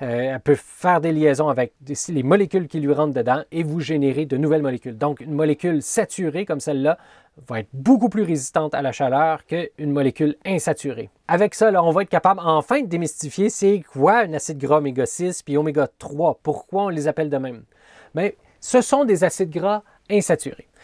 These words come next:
S'ils sont insaturés, ça veut dire qu'il y a une liaison double. Il faut savoir où est cette liaison double. Fait que le truc, c'est de commencer par la fin. Fait que ça ici, c'est le début de votre molécule, c'est la tête polaire, où vous avez votre acide carboxylique,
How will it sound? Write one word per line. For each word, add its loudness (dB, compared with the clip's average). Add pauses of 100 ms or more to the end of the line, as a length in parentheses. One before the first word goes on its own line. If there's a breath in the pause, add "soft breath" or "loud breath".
(140 soft breath)
S'ils -2
sont 2
insaturés, 2
ça -2
veut 4
dire -2
qu'il -2
y 4
a 4
une 0
liaison 4
double. -6
Il -4
faut -2
savoir 4
où 4
est 6
cette -4
liaison -4
double. -12 (280 soft breath)
Fait -6
que -10
le 4
truc, -2
c'est -2
de -12
commencer 0
par 2
la 0
fin. -2 (520 soft breath)
Fait -2
que 4
ça 2
ici, 2
c'est 2
le 6
début 0
de -4
votre 2
molécule, -2
c'est -4
la 4
tête 2
polaire, 2 (240)
où -6
vous 0
avez 2
votre 2
acide -4
carboxylique, -4